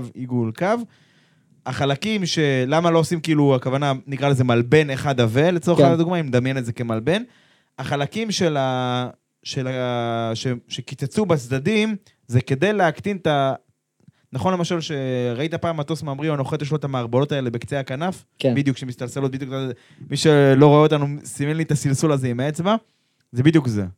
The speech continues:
Speaker 1: אם אתה, אם אתה עושה את הקיצוצים האלה ב-, בקצוות של הכנפיים, אתה מקטין את ההשפעה הזאת, אתה מקטין טיפ-טיפה את ההתנגדות, וטיפ-טיפה, אה, משפר את היכולת של המכוניות לעקוב. אז זה, זה הכוונה בגדול מאחורי ה-, ה-,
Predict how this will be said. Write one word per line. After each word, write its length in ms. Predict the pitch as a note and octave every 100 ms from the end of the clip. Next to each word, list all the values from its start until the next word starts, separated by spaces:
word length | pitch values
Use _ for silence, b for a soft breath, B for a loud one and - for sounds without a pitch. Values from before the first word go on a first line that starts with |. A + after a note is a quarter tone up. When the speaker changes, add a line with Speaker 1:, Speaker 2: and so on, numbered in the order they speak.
| _ _ -
Speaker 1:
אם 160 | E3
אתה, 180 | F#3 F3
אם 180 | D#3 F3+
אתה 120 | F#3
עושה 140 | F3 F3+
את 60 |
הקיצוצים 480 | F#3 - C#3+ C#3+ F3+
האלה 160 | E3+ D#3
ב-, 300 | C#3+ C3+ C3 B2+ B2 _ _ _
בקצוות 500 | - B2 - C#3 D#3+
של 100 | D3+
הכנפיים, 480 | C#3 C#3+ C3 F3 G3+
אתה 100 | G3
מקטין 400 | C#3 B2+ - F3+
את 100 | E3
ההשפעה 380 | C#3 C3 - C#3
הזאת, 200 | C#3 F3+
אתה 100 | -
מקטין 280 | C3+ - E3
טיפ-טיפה 400 | - E3 D#3 D#3+
את 60 |
ההתנגדות, 580 | D3+ C#3+ C3 C3+ F#3+ G#3+ b b b b -
וטיפ-טיפה, 720 | B2 C3 F#3+ G3+ F#3+ F#3+ F#3 -
אה, 500 | D3 C#3 C3+ C3 C3
משפר 340 | C3 C#3 C#3 F#3
את 100 | D#3+
היכולת 360 | C3+ E3 E3
של 120 | D#3+
המכוניות 400 | C3+ B2+ C#3+ D#3
לעקוב. 420 | C3+ A2+ - F#2+ - -
אז 120 | C3+
זה, 160 | F#3+ D3+
זה 220 | C#3 F#3+
הכוונה 500 | F#3+ E3+ D#3 E3+ F#3 F3+ b b b -
בגדול 360 | C3 C3 F3
מאחורי 440 | E3 D3 C3+ D3+ D#3+
ה-, 240 | D3+ C#3 -
ה-, 960 | B2+ B2 A#2 A2+ A2 G#2+ G#2 G#2 G2+